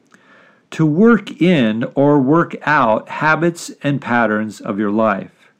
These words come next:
With each of these areas, the reasons that we make resolutions and commitments to change are significant.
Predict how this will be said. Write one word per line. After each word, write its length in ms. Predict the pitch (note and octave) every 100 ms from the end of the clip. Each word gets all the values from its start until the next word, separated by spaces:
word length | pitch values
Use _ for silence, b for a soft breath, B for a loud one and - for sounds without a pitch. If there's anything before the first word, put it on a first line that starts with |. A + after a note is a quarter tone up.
| _ _ b b b b b b
With 240 | D3 E3
each 160 | G#3 G3+
of 100 | F#3+
these 220 | D3 A2+
areas, 480 | C3 C#3+ C3 A#2 A#2+
the 100 | C3+
reasons 580 | A#2 D#3 F#3 C#3 B2 -
that 180 | C3 C3
we 100 | B2+
make 340 | B2+ C#3 C#3
resolutions 1080 | A2 C3 B2+ B2 B2 C#3+ C#3+ C#3 B2+ B2+ -
and 200 | A#2 G2+
commitments 680 | G#2 G#2+ C#3 D3+ B2 A2+ -
to 160 | -
change 600 | A2 - D#3+ D#3 D#3+ D#3 C#3
are 180 | C3 B2+
significant. 800 | - G#2 F#2+ B2+ - - G2